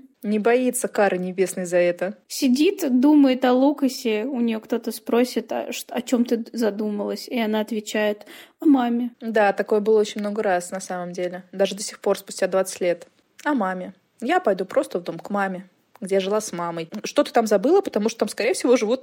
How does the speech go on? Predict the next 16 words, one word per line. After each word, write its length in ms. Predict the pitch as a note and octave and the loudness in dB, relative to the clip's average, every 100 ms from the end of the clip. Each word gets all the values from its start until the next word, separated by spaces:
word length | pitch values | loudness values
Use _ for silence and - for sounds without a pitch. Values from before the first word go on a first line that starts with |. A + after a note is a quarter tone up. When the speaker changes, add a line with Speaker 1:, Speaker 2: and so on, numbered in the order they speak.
| G#3+ | -4
Speaker 1:
другие 340 | A3+ G#3+ A#3+ | -4 -2 -2
люди. 320 | A3 G#3 B3 - - | -2 0 0 -2 -8
<laughs> 140 | _ | _
То 80 | B3 | 2
есть, 140 | A#3+ | 2
да, 80 | A3 | 2
я 120 | G3 | 0
понимаю, 300 | F#3+ G#3 G3+ | 0 2 2
что 160 | G3 F3 | 2 0
хочется 300 | F3 F#3 - | 0 -2 -2
там 100 | E3+ | -8
посмотреть, 600 | F3+ - F3 B3+ F4 - | -8 -8 -4 0 0 0
возможно, 380 | F#3+ F#3+ F#3 F3+ | -4 -4 -6 -8
на 20 | |
этот 180 | F3 F3 | -12 -4
дом, 240 | G3 D#4+ | 0 0